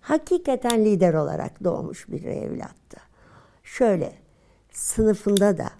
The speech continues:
okulda da benim bütün öğretmen arkadaşlarımızın da görüşü,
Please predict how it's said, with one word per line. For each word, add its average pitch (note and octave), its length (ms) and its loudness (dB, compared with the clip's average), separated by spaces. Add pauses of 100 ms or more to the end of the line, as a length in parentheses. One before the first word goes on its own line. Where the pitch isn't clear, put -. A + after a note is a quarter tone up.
(240)
okulda F3+ 580 0
da D3 140 -4 (440)
benim F#3+ 460 0
bütün D4 280 -8
öğretmen G3 500 -2
arkadaşlarımızın F#3 1200 2
da E3 80 4
görüşü, D3+ 680 -2